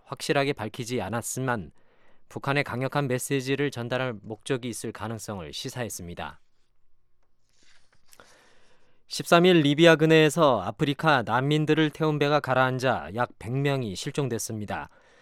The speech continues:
리비아 해양 경비대 대변인은 부유물을 잡고 떠있던 남성 스물세 명을 구조했다고 밝혔습니다.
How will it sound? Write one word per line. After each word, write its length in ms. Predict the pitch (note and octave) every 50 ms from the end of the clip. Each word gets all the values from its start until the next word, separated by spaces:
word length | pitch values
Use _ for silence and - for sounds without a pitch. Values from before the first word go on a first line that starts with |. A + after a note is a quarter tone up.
| _ _ _ _ - -
리비아 360 | B2 C3 C3+ D#3 E3 F3 E3
해양 400 | C#3+ B2 C#3 C#3+ D3+ D#3 E3 D#3+
경비대 400 | C#3+ C3 C3 C3+ B2+ C#3 C#3+ D3+
대변인은 600 | - C3 B2 A2+ C3 C3 C3+ D3 D3+ B2+ F#2 D#2 - _ _ _ _ _ _ _
부유물을 540 | - - C3 C#3+ D3+ D#3 D#3 D#3 D#3 E3 E3
잡고 360 | - - B2 - - - D3+
떠있던 580 | - - D3+ D3 C#3+ C#3 - D#3 D3 B2+ G#2+ G2+
남성 520 | G#2+ A2+ B2 B2+ A#2 C#3 B2+ G#2 E2 D#2
스물세 640 | D#2 - - - D#3+ D#3+ D#3+ D3+ - - A#2+ B2 B2+
명을 300 | C3+ C#3+ C#3+ C#3 G#2+ F2+
구조했다고 640 | - - B2+ A#2+ C#3 C3+ C#3 C3+ - A#2 G#2 G#2+ G#2
밝혔습니다. 720 | - A2+ G#2+ - A2+ G2+ - G#2 G2 G2 G2+ F2 D#2